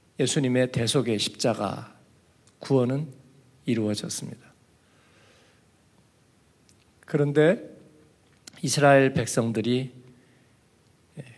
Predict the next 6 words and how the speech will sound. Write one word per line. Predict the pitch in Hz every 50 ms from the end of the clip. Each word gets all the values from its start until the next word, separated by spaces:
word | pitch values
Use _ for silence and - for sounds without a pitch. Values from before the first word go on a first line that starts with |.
| - -
그랬던 | - 123 123 123 - 123 110 107
것처럼 | 107 104 101 - - - - - - - - - - - _ _ _ _ _ _ _ _ _ _ _ _ -
우리를 | 156 139 151 156 147 151 147 151 160 180 202 208 190 - - - - - - - _ _ _
광야에서 | - - - 139 151 156 147 143 135 135 131 - 139 127 123 -
죽게 | - 165 156 - - - 185
하려고 | 156 147 151 156 151 139 151 - 170 220 - - -